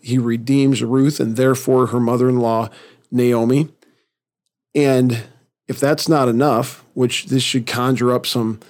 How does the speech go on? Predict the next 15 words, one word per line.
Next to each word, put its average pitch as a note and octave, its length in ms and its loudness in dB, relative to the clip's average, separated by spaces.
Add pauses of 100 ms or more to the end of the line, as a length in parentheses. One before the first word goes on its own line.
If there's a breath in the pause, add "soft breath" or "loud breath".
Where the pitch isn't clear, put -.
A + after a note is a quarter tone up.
(200 soft breath)
things B2 540 0
about A2+ 420 -2
redemption B2 1040 -2 (120)
and, A2+ 360 -4
uh, G#2+ 160 -2
being A#2 500 0 (600)
basically A#2+ 400 0
paid B2+ 400 0
for C3 360 2
with A#2 180 -2
a G#2 60 -6
price. A#2+ 440 -2
Christ B2 500 -2
has B2 200 -2
redeemed A#2+ 760 0